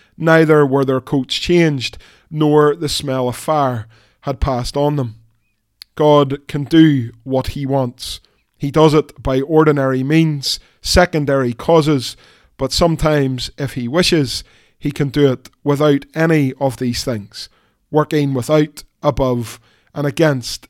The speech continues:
these ordinary means at his pleasure. Today, I hope, my friends, you have marveled at the providential hand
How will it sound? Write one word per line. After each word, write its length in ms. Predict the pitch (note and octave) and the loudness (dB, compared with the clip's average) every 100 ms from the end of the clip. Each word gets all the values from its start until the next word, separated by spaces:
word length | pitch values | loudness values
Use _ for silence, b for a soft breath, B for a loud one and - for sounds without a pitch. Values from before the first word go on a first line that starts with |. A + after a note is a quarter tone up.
| - | -6
these 240 | C#3 C3 - | -2 -2 0
ordinary 520 | D#3+ D#3+ D3 C3+ C3 | 2 4 2 0 -2
means 560 | C#3+ D#3 B2+ G#2+ - - b b b b | 0 -2 -2 -6 -12 -16 b b b b
at 160 | D3 C3+ | -4 -4
his 200 | C3 A2+ | -4 -6
pleasure. 500 | - C#3+ C3+ C3+ G#2+ - _ _ _ | -4 -2 -2 -4 -8 -16 _ _ _
Today, 320 | - E3 D#3+ | -2 2 4
I 100 | D3+ | 4
hope, 320 | C3 D#3 D3+ - | 4 2 0 -6
my 140 | - C3+ | -10 -10
friends, 340 | - D3 C3 | -6 -6 -6
you 120 | B2+ | -6
have 180 | B2+ C3 | -6 -4
marveled 480 | D#3+ D#3+ C3+ B2+ A#2 | 0 2 2 -2 -4
at 140 | C3 | -6
the 80 | - | -8
providential 680 | B2+ D#3 C3 C3+ C3+ - B2+ | -4 -2 -2 -2 -4 -4 -6
hand 480 | - D3 B2+ A#2 | -4 -4 -4 -6